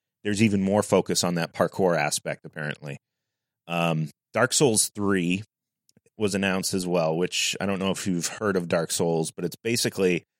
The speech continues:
um, the, the goal of it is to be as insanely difficult as possible.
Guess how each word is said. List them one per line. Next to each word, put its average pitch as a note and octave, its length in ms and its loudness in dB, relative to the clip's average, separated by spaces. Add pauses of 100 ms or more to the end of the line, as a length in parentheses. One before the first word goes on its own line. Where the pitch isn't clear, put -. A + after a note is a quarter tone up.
(220)
um, D#2 300 -4 (1300)
the, F#2+ 420 2 (260)
the G#2+ 100 -4
goal G#2+ 440 2
of F#2+ 100 2
it F#2+ 140 2
is F2+ 220 0
to F#2 100 -2
be F2+ 220 2
as F2 600 0 (120)
insanely G2+ 500 -2
difficult - 400 0
as E2 100 -2
possible. - 440 2